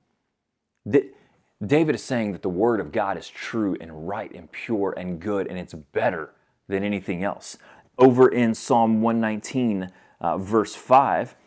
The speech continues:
uh, the, the longest psalm of the Psalms, uh,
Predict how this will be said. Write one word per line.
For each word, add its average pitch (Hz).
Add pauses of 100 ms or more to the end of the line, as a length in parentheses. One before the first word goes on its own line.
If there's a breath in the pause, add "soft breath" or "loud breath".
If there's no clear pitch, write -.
(160)
uh, 95
the, 110
the 110
longest 143
psalm 110 (100)
of 101 (360 soft breath)
the 98
Psalms, 98 (800)
uh, 98